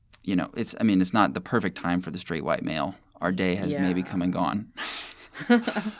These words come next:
Speaker 1: Uh, I'm okay with it. We're still doing okay. Really, I think that the time of, of grouping people that way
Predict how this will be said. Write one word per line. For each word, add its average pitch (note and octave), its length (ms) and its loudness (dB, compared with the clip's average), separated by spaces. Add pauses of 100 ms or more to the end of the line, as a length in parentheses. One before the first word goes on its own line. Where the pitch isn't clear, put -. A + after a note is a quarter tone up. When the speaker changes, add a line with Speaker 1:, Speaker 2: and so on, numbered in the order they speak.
(120)
Speaker 1:
Uh, - 220 0 (100)
I'm G#2+ 120 4
okay F#2+ 240 2
with E2+ 140 -2
it. C#2+ 140 -4 (480)
We're A#2+ 120 -4
still - 200 -4
doing - 220 -2
okay. - 340 -8 (800)
Really, F3+ 320 8
I C#3+ 60 8
think D#3 200 0
that - 380 2
the A2 80 0
time A#2+ 480 4
of, G2 360 2
of G2 160 -2
grouping G#2 440 4
people F#2 280 -4
that E2+ 220 2
way F2+ 340 0